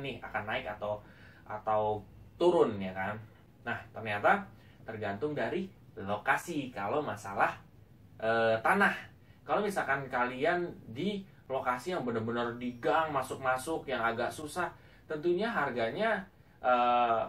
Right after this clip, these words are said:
memang lebih murah, tapi jatuhnya keinginan konsumen gimana, ya kan? Balik lagi, supaya tanah itu kejual itu gimana? Harga mungkin bisa naik per tahun, tapi pertanyaannya adalah daya beli dari konsumen.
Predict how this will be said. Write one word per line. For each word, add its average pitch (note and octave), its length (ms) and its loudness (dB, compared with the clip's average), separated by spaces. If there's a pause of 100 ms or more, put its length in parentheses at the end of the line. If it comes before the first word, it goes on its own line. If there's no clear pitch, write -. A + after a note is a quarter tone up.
memang E3+ 480 0
lebih A2 240 -2
murah, F#3 320 4
tapi F#3+ 240 -4
jatuhnya C#3 640 -2 (480)
keinginan D3 480 0
konsumen D3+ 720 -2 (160)
gimana, D#3 640 2 (160)
ya C#3 160 -4
kan? C#3 240 0
Balik C#3+ 240 4
lagi, E3+ 320 -2 (480)
supaya D#3+ 400 -2
tanah D3+ 320 -6
itu C#3+ 160 -8
kejual C3+ 560 -2
itu B3 160 -6
gimana? E3 480 -2 (1120)
Harga G3 320 4
mungkin G3+ 320 -2
bisa - 160 -10
naik D#3 480 -2
per - 160 -6
tahun, C3 400 -2
tapi F#3+ 240 -6
pertanyaannya D#3+ 560 -4
adalah D3 320 -2
daya C#3 400 0
beli D3 240 -2
dari C3+ 160 2
konsumen. C3 560 -4